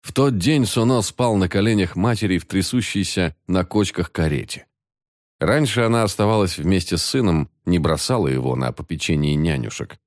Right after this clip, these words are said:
а праздновала перерождение дракона вместе с ним. Но в этот раз отец настоял и пригласил в поездку всю семью.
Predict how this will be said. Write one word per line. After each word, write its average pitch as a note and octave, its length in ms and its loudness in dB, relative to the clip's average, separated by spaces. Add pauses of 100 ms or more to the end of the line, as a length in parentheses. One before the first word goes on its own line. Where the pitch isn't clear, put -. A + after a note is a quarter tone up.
(140)
а F2+ 120 0
праздновала A#2+ 560 2
перерождение G#2 760 0
дракона F#2+ 440 0
вместе G#2+ 380 -2
с - 140 -8
ним. G2+ 300 -4 (460)
Но C#2 200 -2
в - 100 -6
этот G2 280 0
раз F2+ 360 -2 (180)
отец A#2+ 400 -2
настоял G2+ 540 2
и F#2 60 2
пригласил F#2+ 540 0
в - 100 -8
поездку G#2 500 0
всю - 260 -2
семью. C#2 500 -4